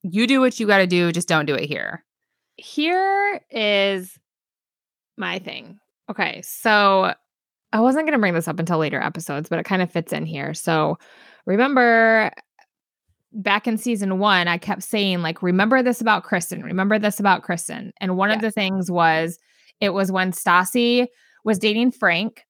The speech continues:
Speaker 2: and so she was not getting along with Jax, and she was not getting along with Kristen. And Kristen was, like, feeding Jax information about, like, where
Speaker 1: Yes.
Speaker 2: Stassi and Frank were and, like, what they
Speaker 1: Yes.
Speaker 2: were doing and all this kinda stuff. It was like,
Speaker 1: Was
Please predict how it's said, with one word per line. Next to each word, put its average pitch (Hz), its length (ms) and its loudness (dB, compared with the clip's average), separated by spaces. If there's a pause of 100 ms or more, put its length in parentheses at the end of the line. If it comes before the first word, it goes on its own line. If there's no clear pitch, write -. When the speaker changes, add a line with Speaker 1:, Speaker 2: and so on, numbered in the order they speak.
(400)
Speaker 2:
and 196 160 0
so 190 160 0
she 208 160 -4
was 185 180 0
not 190 360 2
getting 226 180 0
along 220 240 2
with 226 120 0
Jax, 170 460 2
and 190 140 -4
she - 120 -4
was 175 160 0
not 160 260 2
getting 196 180 0
along 190 260 4
with 202 140 -2
Kristen. 165 540 -4
And 190 180 -8
Kristen 262 460 -2
was, 269 180 -2
like, 247 200 0 (160)
feeding 226 440 0
Jax 175 400 0
information 175 720 -4
about, 156 260 0
like, 170 200 -4
where 160 240 -2
Speaker 1:
Yes. 165 200 4
Speaker 2:
Stassi 196 360 0
and 233 140 -6
Frank 262 320 -4
were 240 500 4
and, 175 120 -2
like, 160 180 -6
what 175 200 2
they 208 80 -2
Speaker 1:
Yes. 233 80 -2
Speaker 2:
were 277 120 0
doing 247 680 0
and 165 120 -6
all 165 180 -4
this 170 160 -10
kinda 180 220 -6
stuff. 190 300 -2
It 170 100 -8
was 180 180 -8
like, 175 280 -2 (380)
Speaker 1:
Was 202 100 -16